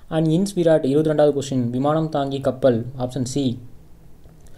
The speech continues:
அடுத்து இருபத்தி மூணாவது கொஸ்டினுக்கான ஆன்சர் என்ன அப்படின்னு பார்த்தீங்கன்னா, option ஏ. இருபத்தி நாலாவது கொஸ்டின், உக்ரைனின் குடியரசுத் தலைவர் யார்?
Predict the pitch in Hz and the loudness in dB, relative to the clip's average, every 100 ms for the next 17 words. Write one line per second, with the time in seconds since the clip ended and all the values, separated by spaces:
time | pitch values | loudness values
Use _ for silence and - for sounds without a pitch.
0 | - - 147 185 190 160 196 196 180 165 | -20 -6 0 2 2 4 4 2 2 2
1 | 156 151 151 147 139 135 143 135 135 131 | 2 0 -2 0 0 0 0 0 0 0
2 | 131 131 127 120 123 160 - - - - | 0 0 -2 0 0 -2 -6 -16 -18 -18
3 | - - 135 139 143 127 127 135 127 - | -18 -8 -4 -2 0 0 2 2 0 -8
4 | - - - - - - - - - - | -16 -16 -16 -16 -16 -16 -14 -14 -14 -14
5 | - - - - - - - - - - | -16 -16 -16 -16 -16 -16 -14 -14 -14 -12
6 | - - - - - - - - - - | -12 -12 -12 -12 -12 -12 -12 -14 -14 -16
7 | - - - - - - 170 220 208 156 | -16 -16 -16 -16 -12 -4 -2 0 0 0
8 | 147 180 175 156 143 147 135 - - - | 2 4 2 0 -4 -4 -6 -10 -16 -18
9 | - - - - - - - - - - | -18 -18 -20 -20 -20 -20 -18 -18 -16 -18
10 | - - - - - 135 - 180 180 170 | -18 -18 -18 -16 -14 -6 0 2 2 0
11 | 156 170 165 156 147 147 139 135 131 123 | 2 2 0 0 2 2 2 2 2 -2
12 | - | -10